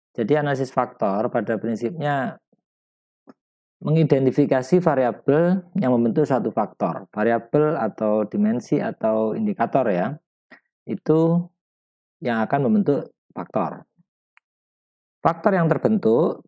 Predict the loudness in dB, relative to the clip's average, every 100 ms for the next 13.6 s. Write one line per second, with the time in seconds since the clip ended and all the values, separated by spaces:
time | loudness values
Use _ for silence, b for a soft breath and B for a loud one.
0 | -2 -2 0 0 2 2 2 0 -4 -2
1 | -2 -2 -4 -6 0 2 2 -2 -8 -2
2 | 0 0 -2 -6 -6 -4 -8 _ _ _
3 | _ _ _ _ _ -2 -2 -4 -2 0
4 | 2 2 0 0 -2 _ _ _ _ _
5 | _ _ -8 -2 0 0 -2 -2 -2 -8
6 | -6 -6 -8 _ -8 -4 -4 -6 -2 -2
7 | -2 -6 _ _ _ _ _ -20 _ -4
8 | 0 0 0 0 2 0 0 0 0 -2
9 | 0 0 0 -2 0 0 0 -8 _ -10
10 | -4 -2 0 0 0 0 0 0 -2 2
11 | 2 2 -2 -2 2 2 2 0 -8 _
12 | -2 -2 0 -2 -2 0 2 4 4 2
13 | 0 -2 0 -2 -4 -10